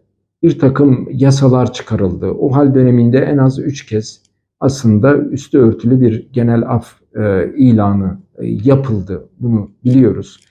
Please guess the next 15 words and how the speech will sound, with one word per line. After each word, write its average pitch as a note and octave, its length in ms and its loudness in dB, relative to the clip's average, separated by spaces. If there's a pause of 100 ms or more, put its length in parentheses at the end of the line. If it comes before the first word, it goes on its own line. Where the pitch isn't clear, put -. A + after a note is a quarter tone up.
(400)
E, F#2+ 400 -6 (840)
fakat C#3 420 -4 (260)
adı D3+ 500 2
başka C3+ 600 -6 (120)
şekildeydi G2 720 -4
bu G2+ 240 -2
yasaların. G#2 580 -2
Kimisi A2+ 460 0
işte A2 480 -4
covid A2+ 280 0
izni, G2 360 -6
kimisi A2+ 540 0 (280)
infaz A#2+ 360 2
indirim G#2+ 360 2
yasası, F#2+ 640 -2